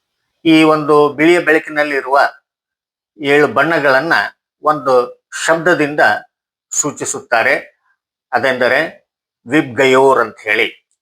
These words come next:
ವಿಬ್ ಗಯೋರ್. ಈ ವಿಬ್ ಗಯೋರ್ ಶಬ್ದದಲ್ಲಿ ಒಂದೊಂದು ಅಕ್ಷರ ಒಂದೊಂದು ಬಣ್ಣವನ್ನ ಸೂಚಿಸುತ್ತದೆ. ವಿ ಎಂದರೆ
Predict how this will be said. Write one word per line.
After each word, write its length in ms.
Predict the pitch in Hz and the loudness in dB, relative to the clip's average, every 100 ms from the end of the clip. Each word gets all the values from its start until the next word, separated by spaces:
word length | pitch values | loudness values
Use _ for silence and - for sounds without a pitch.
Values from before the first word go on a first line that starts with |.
| _ | _
ವಿಬ್ 400 | 104 143 143 113 | -4 -4 -2 -4
ಗಯೋರ್. 560 | 107 117 120 127 107 - _ _ _ _ _ _ _ _ _ _ _ _ _ | 0 2 4 4 2 -4 _ _ _ _ _ _ _ _ _ _ _ _ _
ಈ 140 | 170 | 2
ವಿಬ್ 360 | 156 131 160 139 | 4 2 -2 0
ಗಯೋರ್ 400 | 156 156 170 160 | 2 4 4 2
ಶಬ್ದದಲ್ಲಿ 920 | - 143 156 135 143 160 110 - _ _ - | -4 -2 -2 -2 -2 -2 -4 -8 _ _ -2
ಒಂದೊಂದು 420 | 151 151 147 139 | -2 0 0 0
ಅಕ್ಷರ 460 | 127 127 - 170 135 110 - _ _ | 0 -4 0 0 2 0 -4 _ _
ಒಂದೊಂದು 440 | 139 143 135 127 | -4 -2 -4 -4
ಬಣ್ಣವನ್ನ 540 | 123 139 156 147 135 147 202 - _ _ | -4 -2 0 0 0 -2 -4 -6 _ _
ಸೂಚಿಸುತ್ತದೆ. 1040 | - 131 123 - 123 - 104 151 - - _ _ _ _ | -8 -8 -8 -10 -10 -8 -2 -2 -4 -18 _ _ _ _
ವಿ 260 | 120 156 175 | -2 2 4
ಎಂದರೆ 640 | 160 143 143 160 196 _ | 2 0 0 0 -4 _